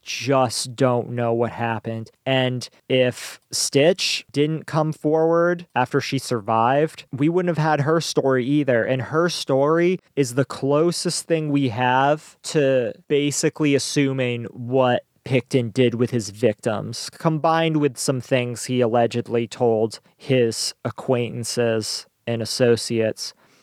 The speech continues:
It's a very tragic case, and unfortunately, I am quite confident after reading this and going through this thoroughly that there are many more women who are still missing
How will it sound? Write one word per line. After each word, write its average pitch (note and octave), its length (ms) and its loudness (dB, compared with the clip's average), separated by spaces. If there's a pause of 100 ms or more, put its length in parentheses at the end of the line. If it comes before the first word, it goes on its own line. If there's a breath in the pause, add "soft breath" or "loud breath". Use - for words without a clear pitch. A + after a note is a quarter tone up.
It's C3 220 -4
a D#3+ 40 2
very C#3+ 340 2
tragic B2+ 500 0
case, A#2 360 0
and B2+ 100 -2
unfortunately, D3+ 960 -2 (260 soft breath)
I C3+ 300 2
am C#3+ 460 0
quite C3 480 -2
confident C3+ 720 0 (340)
after B2+ 600 0
reading B2 560 0
this B2+ 260 0
and B2+ 140 -4
going A#2+ 300 0
through A#2+ 300 0
this B2 360 0
thoroughly B2 680 2
that A2+ 480 -2
there B2 500 0
are A#2+ 380 2
many A#2+ 600 -2
more A#2+ 480 2
women B2 640 -2 (260)
who B2 680 0 (420)
are A#2 160 2
still B2 320 0
missing C#3+ 680 0